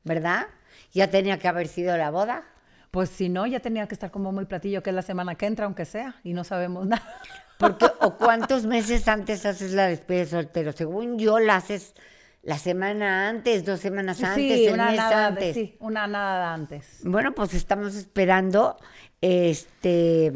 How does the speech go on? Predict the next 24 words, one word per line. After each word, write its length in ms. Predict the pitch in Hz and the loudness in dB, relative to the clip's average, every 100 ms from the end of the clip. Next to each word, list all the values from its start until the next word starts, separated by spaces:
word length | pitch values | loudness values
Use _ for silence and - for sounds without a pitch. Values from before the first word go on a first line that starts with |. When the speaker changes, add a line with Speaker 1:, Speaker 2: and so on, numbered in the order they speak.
| 139 | 4
Speaker 2:
¿Tú 100 | 285 | 6
dices 280 | - - | 8 6
que 140 | - 233 | 4 2
por 200 | - 220 | 2 -2
el 120 | 208 | -2
problema 680 | 208 208 220 226 226 240 240 | -2 -2 0 0 0 -2 -4
que 100 | 202 | -8
se 120 | 190 | -8
suscitó 540 | - 214 220 - 208 - | -8 -6 -6 -6 -8 -6
con, 880 | 214 208 190 175 165 156 151 160 - | -6 -4 -6 -6 -6 -8 -10 -12 -8
entre 580 | 190 180 190 185 180 175 | -6 -4 -4 -2 -2 -2
Michelle 400 | 180 170 196 190 | -4 -4 -4 -2
Viet 220 | 190 180 | -2 -4
y 20 | |
Héctor 240 | 170 180 | -10 -10
Soberón, 400 | 151 190 180 185 | -8 -4 -4 -4
que 120 | 175 165 | -4 -6
ella 120 | 160 | -6
salió 240 | - 165 | -8 -6
muy 240 | 170 185 185 | -4 -4 -4
embarrada, 540 | 180 170 165 170 175 | -4 -4 -4 -4 -4
pudo 180 | 175 175 | -6 -4
haberle 300 | 165 160 170 | -4 -4 -6
afectado 600 | 165 175 - 180 180 | -6 -12 -8 -6 -6